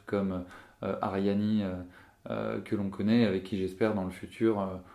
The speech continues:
on pourra collaborer, ou même la plateforme Aura, euh, d'L V M H par exemple.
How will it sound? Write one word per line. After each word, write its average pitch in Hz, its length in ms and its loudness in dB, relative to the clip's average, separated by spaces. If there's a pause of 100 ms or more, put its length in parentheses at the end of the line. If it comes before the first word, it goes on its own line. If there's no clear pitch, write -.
(100)
on 110 60 -6
pourra 101 280 2
collaborer, 101 640 2
ou 113 80 -4
même 104 220 0
la 95 100 0
plateforme 98 540 -2
Aura, 101 420 2
euh, 92 140 -2 (180)
d'L 95 140 0
V 95 100 -2
M 95 120 -4
H 101 200 -2
par 101 160 -4
exemple. - 300 -10